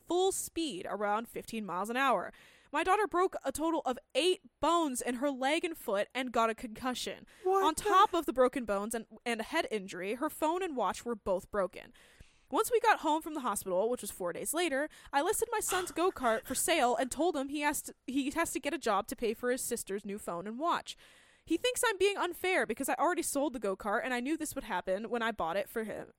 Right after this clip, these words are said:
Speaker 1: and, and that I knew this would happen when I bought it for him, and then tried to blame it on her because she wasn't paying attention.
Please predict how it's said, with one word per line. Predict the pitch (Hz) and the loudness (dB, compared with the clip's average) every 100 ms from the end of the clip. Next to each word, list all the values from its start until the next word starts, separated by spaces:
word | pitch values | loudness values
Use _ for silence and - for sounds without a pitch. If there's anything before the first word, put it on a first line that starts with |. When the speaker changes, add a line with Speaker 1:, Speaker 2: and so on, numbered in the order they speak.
| 226 | -4
Speaker 1:
and, | 220 | -2
and | 226 226 | -2 2
that | 233 | 4
I | 233 302 | 6 6
knew | 302 311 | 6 2
this | 233 214 | 0 -2
would | 220 | -4
happen | 185 175 | -6 -6
when | 196 | -6
I | 202 | 0
bought | 214 220 | 2 2
it | - | 0
for | 180 | -8
him, | - - - - | -8 -8 -14 -8
and | 240 269 | -4 0
then | 440 | -2
tried | 415 370 | 2 2
to | 262 | 2
blame | 254 311 427 | -2 -2 0
it | |
on | 247 208 | 0 0
her | 208 220 | 0 -2
because | 240 254 - | -2 -2 -2
she | 269 | 0
wasn't | 262 302 | -2 -2
paying | - 285 | -6 -6
attention. | 269 294 320 - 202 | -4 -4 -4 -4 -6